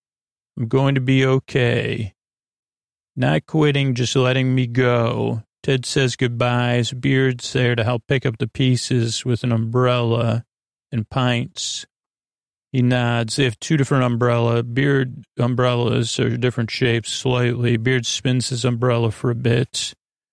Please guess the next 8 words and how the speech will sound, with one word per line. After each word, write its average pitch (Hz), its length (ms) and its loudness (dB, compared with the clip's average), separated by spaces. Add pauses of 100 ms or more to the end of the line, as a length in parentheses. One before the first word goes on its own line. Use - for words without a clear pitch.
(400)
Okay, 117 280 -4
so 131 200 -2
that's 143 320 0
my 120 220 0
notes 120 520 0
on 110 180 -2
the 127 100 -4
episode. 123 1000 -4